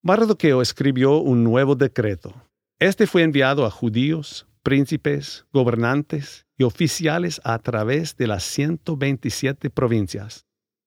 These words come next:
Se dio derecho a los judíos de planear defensa militar para proteger sus vidas.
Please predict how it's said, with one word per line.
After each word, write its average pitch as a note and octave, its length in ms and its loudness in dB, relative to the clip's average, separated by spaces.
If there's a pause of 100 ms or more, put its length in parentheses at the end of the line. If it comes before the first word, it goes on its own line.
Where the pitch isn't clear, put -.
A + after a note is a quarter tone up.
(160)
Se D#3 220 2
dio F3+ 180 4
derecho F3+ 500 0
a D#3 40 2
los C#3+ 220 -2
judíos C#3 500 -2
de B2+ 100 -4
planear B2+ 520 0
defensa D3+ 500 0
militar C#3+ 680 -2
para A#2 240 -2
proteger C#3+ 600 -2
sus A#2+ 220 -4
vidas. A2+ 540 -4